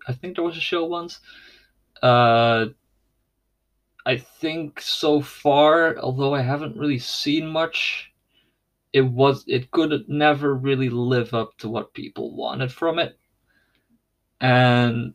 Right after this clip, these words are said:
now this guy, uh, took the reins and helmed a Dune movie, uh, which only covers the first half of the first book, uh, which I've read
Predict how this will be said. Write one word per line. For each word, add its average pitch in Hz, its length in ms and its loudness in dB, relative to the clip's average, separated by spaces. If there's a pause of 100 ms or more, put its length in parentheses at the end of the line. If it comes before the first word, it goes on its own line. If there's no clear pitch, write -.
(120)
now 151 280 4
this 147 240 2
guy, 131 640 2 (720)
uh, 117 540 -6
took 175 160 -10
the 170 80 0
reins 139 460 0 (180)
and 123 440 2 (140)
helmed 127 460 -4
a 120 520 -2
Dune 110 540 -4
movie, 185 480 0 (640)
uh, 120 480 2
which 127 200 -2
only 143 220 0
covers 139 380 0
the 131 80 -6
first 170 420 -2
half 117 420 0
of 117 240 -10 (140)
the 123 60 -10
first 120 320 -6
book, - 320 -2 (880)
uh, 113 680 -6 (520)
which 117 240 -4
I've 120 300 0
read 120 340 0